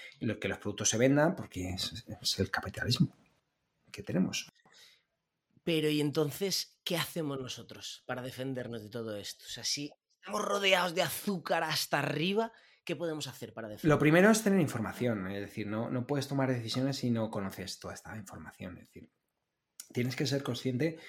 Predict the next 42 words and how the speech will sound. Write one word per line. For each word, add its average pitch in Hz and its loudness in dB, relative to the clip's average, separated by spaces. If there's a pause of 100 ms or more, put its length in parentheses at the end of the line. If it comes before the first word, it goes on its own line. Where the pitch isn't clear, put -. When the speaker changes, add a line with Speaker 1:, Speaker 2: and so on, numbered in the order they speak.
(280)
Speaker 1:
de 98 -2
que 92 -6
hay 104 -2
productos 117 -4
que - -10
son 85 -10
adictivos, 147 -2 (300)
más 107 -14
bien - -16 (500)
por - -12
el - -12
azúcar 151 0
o 113 -2
por, 117 -16
por - -20
otra 120 -18
serie, 95 -14
pues - -14
eso, 95 -6
las 95 -20
grasas 127 -2
o 104 -16
el - -18
sal. 139 -2 (560)
Tienes 120 2
que 117 0
saber 123 6
que 104 -2
eso 110 -4
te 98 -10
puede 101 -6
provocar 104 -4
un 95 -4
problema 92 -6
en 95 -4
tu 110 -12
salud 120 -4
si, 95 -2
si - -4
abusas 98 -6
de 117 -2
ello, 160 0